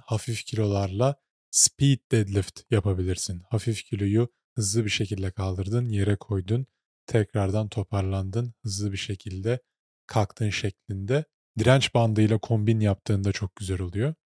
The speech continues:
Deadlift'in sana estetik olarak katacağı en güzel görünüm yandan baktığında o çay bardağı şeklindeki görünüm. Çünkü o orta sırt kısmını, yani ona böyle atletizm dünyasında şey diyorlar, hani orta göt.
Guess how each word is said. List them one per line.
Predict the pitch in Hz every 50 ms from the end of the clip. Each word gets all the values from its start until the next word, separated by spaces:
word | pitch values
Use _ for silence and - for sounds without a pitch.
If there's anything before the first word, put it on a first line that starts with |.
| _ - -
Deadlift'in | 117 120 131 151 143 - - 165
sana | 143 - - 151 151 -
estetik | - 120 107 - - 123 123 - 170 - - - 131
olarak | 127 123 123 120 - _ -
katacağı | - 123 117 - - - - 127 120 117 113 - - -
en | 139 147 151 143 127
güzel | 117 110 104 113 107 104 98
görünüm | 95 - 113 117 117 107 113 147 156 139
yandan | 107 104 110 113 117 117 113 117 117 110 107 101
baktığında | 98 107 107 - - - 123 117 110 101 101 113 135 131
o | 120 113 107
çay | - - - - 120 117 117 113 107
bardağı | 110 107 107 104 101 101 101 98 98
şeklindeki | - - 117 101 - 110 104 95 95 95 98 - - 101 98
görünüm. | 95 90 85 85 85 - _ _ _ _
Çünkü | - - - 117 107 - 135
o | 127 120 120 - -
orta | - 113 107 104 - - 131 117
sırt | - - - 120 - -
kısmını, | - - 104 - - - 104 90 92 110 151 156 _ _ _ _ -
yani | 113 101 98 104
ona | 101 101 107 107 104 101
böyle | 107 107 101 107 110 - -
atletizm | - 113 - - 117 104 - - - 113 107 104 101
dünyasında | 101 104 101 104 98 98 92 - - 101 98 101 110 120 127 127 127 -
şey | - - - 104 104 92
diyorlar, | 95 90 87 85 87 87 - _ _
hani | - 101 101
orta | 117 117 110 104 101 101 - - 113 107
göt. | 101 95 107 98 92 - - -